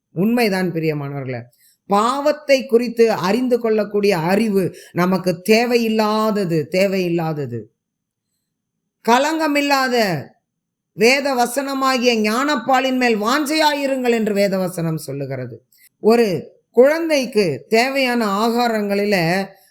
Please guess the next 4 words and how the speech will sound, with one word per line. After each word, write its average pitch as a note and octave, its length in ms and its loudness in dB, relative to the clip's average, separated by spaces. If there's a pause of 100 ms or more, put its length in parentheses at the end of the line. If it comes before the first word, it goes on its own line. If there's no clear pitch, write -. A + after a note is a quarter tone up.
மிக C4 480 2
முக்கியமான C#4 720 -2
ஆகாரம் A3 760 0
பாலு. B3+ 680 0